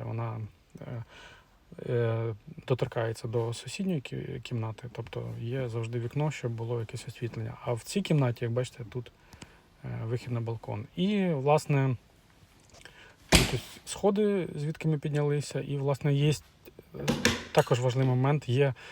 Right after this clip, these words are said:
гардеробна. Люба дівчинка, нам, хлопцям, що потрібно, да? Там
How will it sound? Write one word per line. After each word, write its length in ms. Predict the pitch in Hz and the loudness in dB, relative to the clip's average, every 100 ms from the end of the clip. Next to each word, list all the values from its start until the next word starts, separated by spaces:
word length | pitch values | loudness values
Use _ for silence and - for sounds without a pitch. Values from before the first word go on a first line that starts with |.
| - - | -18 -2
гардеробна. 640 | 120 131 139 139 120 113 120 117 | 2 6 8 8 6 2 -6 -6
Люба 420 | 123 139 170 165 | -2 6 6 6
дівчинка, 840 | 127 123 123 156 147 151 127 110 110 - | 2 0 2 2 4 2 2 -2 -4 -8
нам, 580 | - 170 156 170 156 139 | -10 -6 2 4 4 2
хлопцям, 400 | - 160 - 147 | 6 6 6 0
що 160 | - 160 | 2 2
потрібно, 420 | 123 127 127 123 | 0 -4 -2 0
да? 160 | 135 156 | 0 0
Там 260 | 127 120 | -2 -2